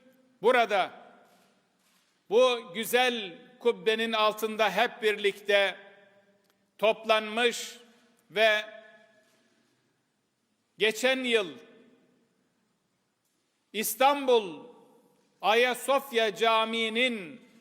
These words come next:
açılışından sonra bugün de burada Edirne Enez Ayasofya Camii'nin açılışında bir aradayız.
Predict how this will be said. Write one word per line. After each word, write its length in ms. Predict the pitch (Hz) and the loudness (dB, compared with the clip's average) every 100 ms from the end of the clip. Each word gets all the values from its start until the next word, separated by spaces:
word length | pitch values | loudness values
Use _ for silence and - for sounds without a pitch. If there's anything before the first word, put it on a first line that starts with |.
| _ | _
açılışından 880 | 196 226 254 240 220 233 220 214 214 | -2 0 0 0 0 0 0 0 -2
sonra 760 | 202 214 208 196 226 240 240 - - - - _ _ _ _ _ | 0 0 0 2 2 4 0 -6 -18 -20 -20 _ _ _ _ _
bugün 480 | 233 214 226 214 202 | -2 2 0 0 0
de 320 | 208 202 185 - - - 156 | 2 2 0 -10 -20 -14 -2
burada 540 | 240 220 196 170 120 - - _ _ _ _ _ _ | 2 2 2 -2 -2 -10 -20 _ _ _ _ _ _
Edirne 840 | 175 196 196 269 240 220 180 123 - - _ _ _ _ - | -2 0 0 -2 0 0 0 -4 -16 -20 _ _ _ _ -2
Enez 640 | 240 277 254 226 180 - - | 0 2 0 0 -4 -14 -6
Ayasofya 880 | 190 220 226 220 254 269 262 214 202 | 0 2 2 0 -2 -2 0 -4 0
Camii'nin 920 | 214 202 196 202 202 202 202 180 - _ _ _ _ | 2 4 2 -2 -4 -4 -4 -8 -16 _ _ _ _
açılışında 1120 | - 214 226 214 202 - 214 202 233 247 202 - - - - _ _ _ _ _ _ _ | -4 -2 0 0 0 0 -2 0 2 2 0 -6 -20 -20 -20 _ _ _ _ _ _ _
bir 140 | 185 196 | -4 0
aradayız. 800 | 165 151 143 131 120 - - | 0 -2 -6 -10 -12 -18 -20